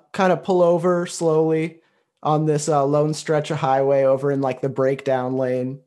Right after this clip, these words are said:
and then, uh, gently put the car into park. And then I, I almost immediately just jump out and we just start kinda ripping through the bags.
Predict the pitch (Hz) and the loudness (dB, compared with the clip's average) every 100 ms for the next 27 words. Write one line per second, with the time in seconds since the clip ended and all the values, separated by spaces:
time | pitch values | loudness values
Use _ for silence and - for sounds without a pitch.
0 | _ _ _ - 143 147 143 139 139 135 | _ _ _ -4 0 2 2 0 0 0
1 | 131 151 _ _ _ _ 151 180 175 175 | -2 -6 _ _ _ _ -4 0 0 0
2 | 170 160 190 156 180 151 151 147 143 151 | -2 -2 -4 -2 0 2 2 0 -2 -4
3 | 156 139 135 - - _ - 160 175 175 | -2 0 -2 -8 -20 _ -2 2 4 4
4 | 165 - 170 175 185 175 180 170 175 175 | 2 2 4 4 4 2 0 0 -2 -2
5 | 160 151 151 151 165 156 160 151 139 156 | -4 -4 -6 -2 -2 0 2 2 0 0
6 | 147 156 156 - 151 147 156 147 147 151 | -2 0 -2 -2 -2 -2 -2 0 0 0
7 | 147 143 139 131 131 123 117 - - | -2 -2 -2 -2 -2 -2 -4 -8 -18